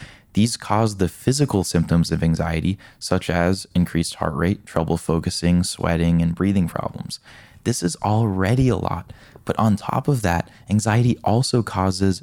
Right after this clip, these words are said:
mental issues. It causes unnecessary worry.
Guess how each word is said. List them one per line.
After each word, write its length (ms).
mental 580
issues. 520
It 140
causes 640
unnecessary 760
worry. 480